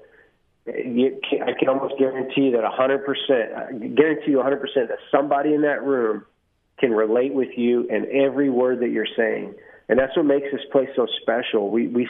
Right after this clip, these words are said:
say is it, what it is, is warriors healing warriors. Yeah, the curriculum's great. Yeah, the, the program's great. The structure's great. But you can't beat sitting around the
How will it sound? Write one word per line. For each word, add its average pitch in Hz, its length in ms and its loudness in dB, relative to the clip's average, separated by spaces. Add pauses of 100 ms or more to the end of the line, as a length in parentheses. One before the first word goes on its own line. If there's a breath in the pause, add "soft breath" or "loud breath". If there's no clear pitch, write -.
say 120 460 2 (300)
is 107 220 0 (180)
it, 110 320 -2
what 117 160 2
it 113 80 2
is, 127 160 0
is 101 240 -10 (320 loud breath)
warriors 147 640 2 (640)
healing 127 500 0 (400)
warriors. 104 640 -2 (800)
Yeah, 131 180 4
the 139 120 -2
curriculum's 135 720 -2
great. 117 400 0 (440 soft breath)
Yeah, 127 380 0
the, 123 280 -2
the 123 80 -4
program's 123 680 0
great. 123 320 -2
The 110 80 -4 (120)
structure's 120 600 -2
great. 113 360 0 (540)
But - 480 -4 (220)
you 120 160 -2
can't 151 460 0
beat 135 380 0 (200)
sitting 135 480 2
around 127 300 2
the 135 100 -2